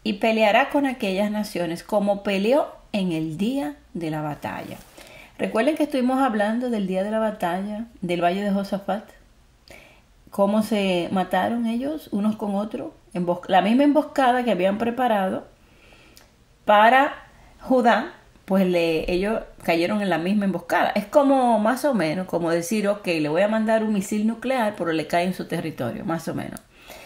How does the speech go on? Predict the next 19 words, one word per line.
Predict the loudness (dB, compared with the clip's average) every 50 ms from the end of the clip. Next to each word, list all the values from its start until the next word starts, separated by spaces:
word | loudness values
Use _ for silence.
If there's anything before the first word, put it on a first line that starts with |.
| -20 -20 -20 -20 -10 -2
Algo | 2 4 4 6 6 6 8 8
va | 8 6
a | 6
pasar | 4 4 4 4 2 2 2 2 -2 -6 -14 -20 -20 _ -20 -20 -20 -20 -16 -8 -6
donde | 0 2 4 4 4 4 2 0 2 2 2 0 -2 -4
Yahweh | -6 -2 0 0 0 2 0 0 0
va | -2 -2 -2
a | -2 -4
actuar | -6 -6 -6 -4 -2 0 0 0 -2 -2
y | -4 -6 -4
todo | 0 0 2 4 4
el | 4 6
mundo | 6 4 4 4 4
va | 4 4 4
a |
saber | 4 2 2 2 2 2 0 -2 -6 -8 -2
que | 0 0 0
Yahweh | 2 0 0 0 0 -2 -4 -6 -8 -10 -10
peleó | -8 -6 -6 -4 -4 -4 -4 -4 -8 -12